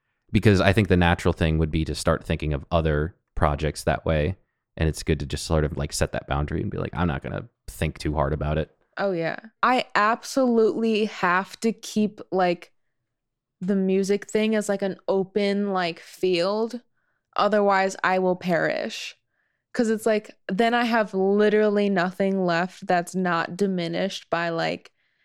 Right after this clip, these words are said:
Speaker 2: the algorithm or just, like, it's just, like, stupid pressure that I put on myself too. Like, I don't know, like, with the TikTok thing, like, that's been, like, a whole, like, blessing and a curse.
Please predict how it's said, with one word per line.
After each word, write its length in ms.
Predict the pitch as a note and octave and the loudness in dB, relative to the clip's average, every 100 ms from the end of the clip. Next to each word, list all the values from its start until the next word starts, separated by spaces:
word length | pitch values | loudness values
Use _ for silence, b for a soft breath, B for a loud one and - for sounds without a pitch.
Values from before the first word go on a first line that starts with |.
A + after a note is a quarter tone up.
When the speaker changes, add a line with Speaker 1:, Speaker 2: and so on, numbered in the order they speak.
| _ F#3 | _ -4
Speaker 2:
the 180 | G3+ - | -2 2
algorithm 840 | G#3 F#3+ F#3+ F3+ F3 F3+ E3+ E3 | 4 4 4 4 2 2 0 0
or 140 | - F3+ | 0 0
just, 320 | E3+ F3+ - | 0 -2 0
like, 380 | F#3+ E3 - - _ - | 0 0 -4 -14 _ -10
it's 160 | - | -6
just, 240 | - B3 B3 | 0 0 2
like, 160 | A#3 | 0
stupid 460 | - - B3+ D#4 B3 | 0 0 2 2 0
pressure 520 | - F#3 G3+ - C4 | 0 0 0 0 2
that 140 | B3 G#3+ | 4 2
I 120 | F#3 | 2
put 260 | F#3 G3 F#3+ | 0 2 2
on 180 | G3 | 2
myself 720 | F#3+ F#3 F3+ D#3 D#3 F#3 G3 - | 2 0 0 0 2 0 -4 -8
too. 480 | - E3 F#3 G#3+ A3+ b b b b F#3+ | -2 2 2 0 -4 b b b b 0
Like, 320 | F#3+ F#3+ _ _ _ _ _ _ _ A3 | 0 -2 _ _ _ _ _ _ _ 0
I 100 | C4+ | 2
don't 160 | D#4 | 2
know, 140 | D4 B3+ | 2 2
like, 220 | A3+ A#3 | 2 0
with 140 | B3 | 0
the 80 | B3 | -2
TikTok 520 | - C#4+ C#4+ D4+ D4+ | 0 -2 2 0 0
thing, 220 | - D4 D4 | 0 2 2
like, 300 | A#3+ G#3 - _ - | 0 0 -8 _ -2
that's 220 | A3 A3+ | 0 0
been, 320 | - B3+ B3 A#3+ | 0 0 2 2
like, 200 | G#3 F#3+ | 2 0
a 40 | |
whole, 840 | F#3 G3+ G3 G3+ G#3 G#3 G#3+ - _ _ - | -2 0 2 2 2 2 0 -4 _ _ -2
like, 240 | F3+ E3+ F3+ | -2 -2 0
blessing 600 | F3+ F#3 - G3+ F#3+ - | 2 0 -2 -2 -2 -2
and 220 | D3 F3+ | 0 0
a 60 | G3 | -2
curse. 720 | - F#3+ E3+ F#3+ - - | -2 0 2 0 -2 -8